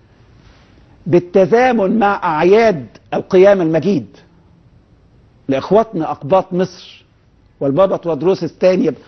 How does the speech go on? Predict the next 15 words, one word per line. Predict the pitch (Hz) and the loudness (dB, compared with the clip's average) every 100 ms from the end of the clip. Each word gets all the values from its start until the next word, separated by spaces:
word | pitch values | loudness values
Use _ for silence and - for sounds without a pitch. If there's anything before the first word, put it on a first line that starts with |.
| - | -2
بابا | 180 175 | 0 0
الإسكندرية | 160 - 151 160 190 | -4 -4 -2 2 2
وبطريرك | 165 151 147 175 175 | 2 0 2 0 2
الكرازة | 151 156 175 165 | -2 2 2 0
المرقسية، | 151 - 147 202 185 160 - - - | -2 -2 0 4 4 0 -10 -20 -6
وهم | 147 175 185 165 | 2 2 2 -2
بيصلوا | 151 143 196 185 165 - _ _ - | -2 0 0 2 -2 -8 _ _ -6
والاحتفال | 175 143 - 151 190 196 170 | -4 -2 -2 -2 2 2 2
ب-، | 143 | -4
ب-، | 160 127 151 | -4 -2 -2
بيوم | 143 147 180 170 | 0 0 0 2
ال-، | 156 139 | 0 -2
آه، | 143 131 - | -2 -2 -2
العيد | - 165 | 0 2
القيامة. | 160 - 165 190 175 | 0 2 4 4 0